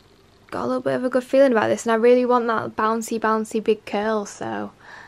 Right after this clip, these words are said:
yeah, fingers crossed. I'm just gonna film a little before and after. Um, so this is my hair before.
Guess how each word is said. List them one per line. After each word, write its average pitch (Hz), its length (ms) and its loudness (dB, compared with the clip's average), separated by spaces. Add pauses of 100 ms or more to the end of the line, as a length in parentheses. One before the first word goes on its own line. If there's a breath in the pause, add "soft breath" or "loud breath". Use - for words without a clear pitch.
(160 loud breath)
yeah, - 200 -2
fingers 233 380 -4
crossed. - 340 -6
I'm 277 60 -10
just - 60 -8
gonna 302 140 6
film 269 340 2
a 262 80 0
little 262 280 4
before 254 500 2
and 240 100 -2
after. - 760 0
Um, 226 280 0
so - 120 -10
this 254 280 -4
is 240 220 -4
my 233 220 -2
hair 233 420 -4 (380 loud breath)
before. 294 720 -2